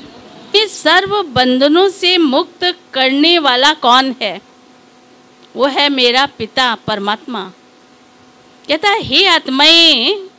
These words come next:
अब तुम सभी ईश्वरीय बंधन में बन जाओ, तो मैं तुम्हें स्वतंत्र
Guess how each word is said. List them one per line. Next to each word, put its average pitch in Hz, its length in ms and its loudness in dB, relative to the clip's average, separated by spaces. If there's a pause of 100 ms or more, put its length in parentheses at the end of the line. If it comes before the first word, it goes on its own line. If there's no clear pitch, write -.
(1300)
अब 370 160 0 (140)
तुम 440 160 -2
सभी 330 800 2 (2000)
ईश्वरीय 381 500 0
बंधन 269 440 0
में 320 180 4
बन 240 160 -2
जाओ, 190 220 -8 (3750)
तो 453 200 4
मैं 339 400 4
तुम्हें 320 600 4
स्वतंत्र 320 840 0